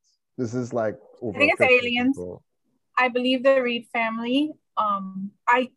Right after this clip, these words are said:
Speaker 2: think that maybe because this happened to them, it kept reoccurring. Maybe they were, like, you know how you chip a pet? Maybe they were chipped in some way and they keep checking up on them. I don't know. Um,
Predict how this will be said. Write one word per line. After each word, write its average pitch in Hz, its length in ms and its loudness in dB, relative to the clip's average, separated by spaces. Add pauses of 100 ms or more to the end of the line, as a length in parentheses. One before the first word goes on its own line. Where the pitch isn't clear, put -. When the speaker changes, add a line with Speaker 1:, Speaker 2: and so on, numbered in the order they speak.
Speaker 2:
think 262 320 2
that 226 260 2
maybe 233 680 -6 (800)
because 220 600 2 (920)
this 233 300 0
happened 262 400 4
to 262 160 -2
them, 254 320 0
it 208 120 -10 (160)
kept 214 280 -8
reoccurring. 247 760 0
Maybe 196 520 -6
they 208 200 0
were, 196 220 -2
like, 190 280 0
you 240 140 4
know 233 160 6
how 233 60 2
you 208 240 -2
chip 254 260 -4
a 208 80 -2 (140)
pet? 294 260 4
Maybe 202 220 -10
they 214 100 -8
were - 220 -18
chipped - 300 0
in 330 140 -2
some 320 180 2
way 311 300 4 (520)
and 214 160 2
they 208 180 -4
keep 220 140 -4
checking 226 360 -4
up 220 200 -6
on 262 200 4
them. 277 340 4
I 214 120 2
don't 214 180 -8
know. 233 380 2 (580)
Um, 196 420 -2